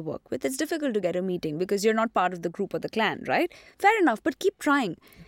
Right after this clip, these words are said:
You know, put yourself out there without,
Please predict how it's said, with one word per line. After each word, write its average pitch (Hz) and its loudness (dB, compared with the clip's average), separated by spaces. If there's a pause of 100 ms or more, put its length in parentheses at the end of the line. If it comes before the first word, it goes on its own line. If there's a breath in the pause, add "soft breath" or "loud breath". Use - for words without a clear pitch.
(240 loud breath)
You 233 2
know, 254 2 (120)
put - -2
yourself 320 2 (120)
out 220 2
there 190 2 (380 soft breath)
without, 262 0